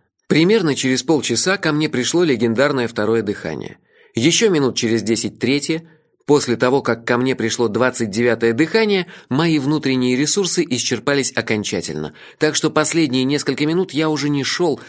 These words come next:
а волок куда-то вперед свое тело, совершенно не приспособленное к столь продолжительному кроссу по пересеченной местности.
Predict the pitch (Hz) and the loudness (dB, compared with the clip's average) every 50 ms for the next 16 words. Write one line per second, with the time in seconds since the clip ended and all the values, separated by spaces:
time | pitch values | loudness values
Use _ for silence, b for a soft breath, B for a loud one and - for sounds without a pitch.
0 | B B - 120 123 120 135 147 156 160 175 185 160 - - - - 127 123 156 | B B -4 -2 -2 0 0 0 2 2 2 0 -2 -4 -8 -12 -8 -2 0 0
1 | 151 147 139 123 - - 143 143 147 170 170 165 - 127 131 143 147 143 143 - | 0 0 -2 -4 -4 -2 -2 -2 0 -2 -2 -2 -2 -2 -2 -2 -2 -2 -4 -2
2 | - 139 135 113 107 104 - 113 117 113 - - 143 135 131 131 131 127 131 131 | -2 0 0 0 0 -2 0 0 -2 -2 -2 -2 -2 -2 -2 -2 -2 -4 -4 -4
3 | - - 135 131 - 156 151 143 143 135 135 131 123 - - - 143 135 - 127 | -4 -4 -2 -2 -2 -2 -2 0 0 0 -2 -2 -4 -4 -2 -2 -2 -2 -2 -2
4 | 123 120 131 127 120 147 135 139 131 131 131 131 123 - 123 135 160 165 - 151 | 0 0 0 0 0 -2 -2 -2 -2 0 0 -2 -2 -2 -2 -2 0 0 -2 -2
5 | 143 135 123 113 110 104 - 107 - - 120 113 110 110 104 98 95 90 - - | -4 -4 -4 -4 -4 -4 -4 -4 -4 -2 -2 -2 -2 -2 -2 -2 -4 -4 -6 -8
6 | - - - - - - | -10 -10 -12 -12 -14 -14